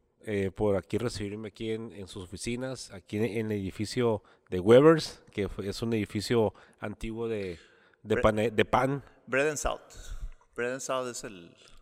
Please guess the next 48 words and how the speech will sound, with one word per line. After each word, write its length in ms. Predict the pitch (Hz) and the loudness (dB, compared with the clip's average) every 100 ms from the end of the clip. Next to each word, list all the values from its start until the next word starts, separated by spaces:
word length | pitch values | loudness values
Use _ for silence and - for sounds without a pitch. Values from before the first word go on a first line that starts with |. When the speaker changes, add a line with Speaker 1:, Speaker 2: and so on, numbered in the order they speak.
| _ | _
Speaker 2:
Es 100 | 107 | -20
como 180 | - 131 | -10 -10
se 120 | 110 | -6
llama. 100 | 101 101 | 0 0
Speaker 1:
Es 60 | |
como 160 | 135 131 | 4 4
se 100 | 120 | 6
llama 160 | 123 | 4
Speaker 2:
Ajá, 200 | 123 104 | 2 0
Speaker 1:
actualmente, 500 | 151 113 110 107 107 | 4 4 6 2 -2
Speaker 2:
sí, 40 | 92 - _ | -8 -10 _
Speaker 1:
que 80 | - | -4
Speaker 2:
sí. 60 | 92 | 4
Speaker 1:
está 140 | 120 | 6
muy 140 | 120 | 6
interesante, 420 | 135 127 113 131 151 | 4 4 4 2 4
que 80 | |
vamos 140 | 127 139 | 6 6
a 20 | |
hacer 120 | 131 | 6
ahorita 160 | 131 147 | 4 4
una 120 | 135 | 2
Speaker 2:
Sí, 60 | 135 | 4
Speaker 1:
grabación. 500 | 113 101 139 156 180 | 4 6 6 6 4
Speaker 2:
sí. 140 | - 143 - - - - _ | -8 -14 -16 -20 -20 -20 _
Speaker 1:
Y 120 | 131 127 | 4 6
en 100 | 127 | 8
verdad 320 | 120 135 160 | 10 10 10
estoy 200 | 147 160 | 8 8
agradecido 440 | 165 143 - 156 | 10 8 8 4
por, 240 | 147 143 117 | 6 2 2
por 220 | 113 113 | 2 4
haberme 240 | 110 127 | 4 2
to-, 320 | 139 127 120 | 0 -2 -2
eh, 320 | 101 107 104 98 | -4 -2 -4 -6
dado 300 | 98 104 120 | -4 0 2
el 80 | 117 | 2
tiempo 220 | 127 135 | 0 2
para, 440 | 135 117 104 92 - | 2 2 2 -4 -14
pues, 140 | - | -18
para 180 | - 113 | -4 -2
esta 140 | 110 - | -2 0
plática, 500 | 135 131 147 151 143 | 0 0 -4 -4 -4
para 300 | 135 113 98 | -4 -4 -4
que 160 | 107 | -8
los 160 | 101 - | -10 -10
conocieran, 560 | 101 95 123 135 143 | -12 -6 0 0 0
para 280 | 123 107 101 | -4 -4 -6